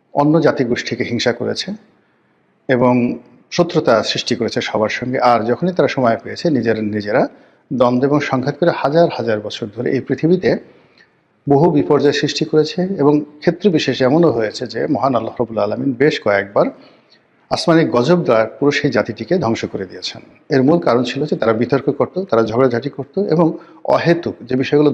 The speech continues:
দরকার নেই, সেই বিষয়গুলো নিয়ে তারা বারবার নিজেদের মধ্যে দ্বন্দ্ব, সংঘাত, মারামারি, কাটাকাটি,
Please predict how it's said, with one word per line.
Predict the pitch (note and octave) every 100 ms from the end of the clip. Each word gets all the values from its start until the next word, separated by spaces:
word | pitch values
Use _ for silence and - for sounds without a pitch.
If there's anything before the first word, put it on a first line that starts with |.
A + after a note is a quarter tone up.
| A2+
দরকার | G2+ B2+
নেই, | D#3 G#3+
সেই | A#2 G#2
বিষয়গুলো | - A#2+ A#2 A#2 A2+
নিয়ে | D3+ C#4 - _ _ _ _ _
তারা | D3 E3 C3+ G#3+ - A#2 B2
বারবার | D#3 C3+ G#2+ F#3+ - -
নিজেদের | B2 A2+ A#2 A2+
মধ্যে | A2 E3 F3
দ্বন্দ্ব, | B2 A#2 C3 C#3
সংঘাত, | - A2+ G#2+ C#3+ C#3+
মারামারি, | G#2+ A#2 A#2 C3+ E3
কাটাকাটি, | - - A#2 A#2